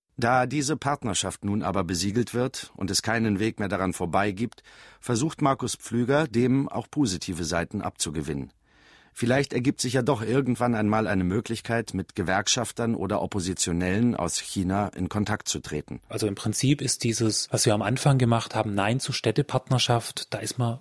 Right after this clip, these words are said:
Speaker 2: sozusagen sauber, hat sich nichts zu Schulden kommen lassen und gleichzeitig nutzt man vielleicht nicht den kleinen Spalt, den eine Städtepartnerschaft öffnet, um was zu verändern. Und ich denke,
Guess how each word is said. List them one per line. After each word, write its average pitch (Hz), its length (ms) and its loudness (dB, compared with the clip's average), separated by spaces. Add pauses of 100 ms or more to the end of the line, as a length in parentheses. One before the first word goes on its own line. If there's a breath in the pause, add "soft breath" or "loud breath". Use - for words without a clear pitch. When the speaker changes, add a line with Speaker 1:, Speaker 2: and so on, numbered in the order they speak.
(120)
Speaker 2:
sozusagen 107 580 0
sauber, 123 680 2
hat 117 200 -2
sich 107 140 2
nichts - 260 2
zu - 100 0
Schulden 127 360 4
kommen 139 260 2
lassen 131 280 2
und 123 100 -2
gleichzeitig 123 880 0 (160)
nutzt 110 480 2
man 143 80 4
vielleicht 120 420 2
nicht - 160 -2
den 110 160 0
kleinen 131 400 0
Spalt, 120 540 0
den 113 80 0
eine 110 80 -4
Städtepartnerschaft - 1200 -2 (140)
öffnet, 135 580 2 (340 loud breath)
um 135 200 6
was 131 240 2
zu - 100 -2
verändern. 95 580 -2
Und 92 120 -14
ich 90 140 -12
denke, 104 260 -2